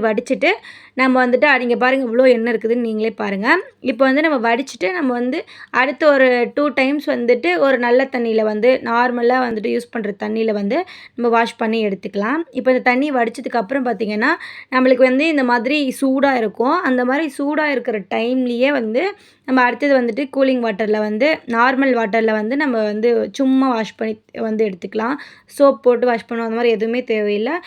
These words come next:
நம்ம வந்து சும்-, சும்மாவே நம்ம வந்து இந்த மாதிரி, அ, நார்மல் வாட்டர்ல வந்து வாஷ் பண்ணி எடுத்துக்கலாம்.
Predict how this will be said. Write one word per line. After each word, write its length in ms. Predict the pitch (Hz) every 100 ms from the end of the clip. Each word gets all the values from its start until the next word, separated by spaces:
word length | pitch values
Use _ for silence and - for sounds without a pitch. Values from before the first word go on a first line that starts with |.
| - -
நம்ம 160 | 262 262
வந்து 220 | 254 302
சும்-, 340 | 262 294 277 262 247
சும்மாவே 400 | 262 269 262 285
நம்ம 180 | 262 226
வந்து 180 | 226 240
இந்த 120 | 214
மாதிரி, 320 | 208 202 302 311 - -
அ, 100 | 226 214 214
நார்மல் 360 | 220 233 233 226
வாட்டர்ல 400 | 208 190 202 240 254
வந்து 240 | 214 202 214
வாஷ் 260 | 208 202
பண்ணி 180 | 214 202
எடுத்துக்கலாம். 540 | 190 175 196 196 220